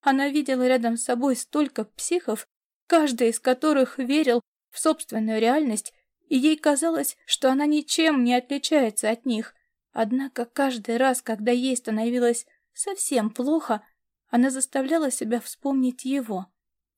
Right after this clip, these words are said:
Амиар не мог быть иллюзией. И не только потому, что Дана никогда не принадлежала к числу девушек, отчаянно мечтающих выйти замуж и придумывающих себе принца.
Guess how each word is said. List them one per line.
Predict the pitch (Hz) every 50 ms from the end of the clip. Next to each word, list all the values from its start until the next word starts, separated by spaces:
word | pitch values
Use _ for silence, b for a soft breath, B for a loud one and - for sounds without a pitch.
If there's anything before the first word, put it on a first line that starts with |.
| _ _ _
Амиар | 262 254 254 262 262 254 240 226 226 220
не | 233 247 269 277
мог | 269 254 233 226 220 - -
быть | - 269 247 - - - -
иллюзией. | 262 240 254 247 220 208 208 - 214 208 208 220 - _ _ _ _ _ _ _ _ _
И | - 294
не | 294 320 330
только | 339 - 370 311 - - 233
потому, | - - 233 - 262 277 330 339
что | - - - 233
Дана | 214 254 277 311 320 277
никогда | 233 233 240 - - 254 233 - 233 277 294
не | 302 294
принадлежала | 247 - - 254 254 254 233 247 269 269 - 285 269 226 214 214
к | -
числу | - - 240 - - 247 233
девушек, | 208 233 294 302 277 240 - - 233 - - _ _ _ _ _
отчаянно | 302 302 302 - - 427 403 381 330 320 311
мечтающих | 294 294 262 - - - 311 330 359 339 277 - - 269 233
выйти | 269 262 277 254 254 262 247
замуж | 226 262 294 311 294 262 247 - b b b b b b
и | - 247
придумывающих | - 277 277 247 311 320 302 285 269 254 262 254 254 247 - 254 240 -
себе | - - 254 226 240 240
принца. | 233 226 233 196 196 196 - - - -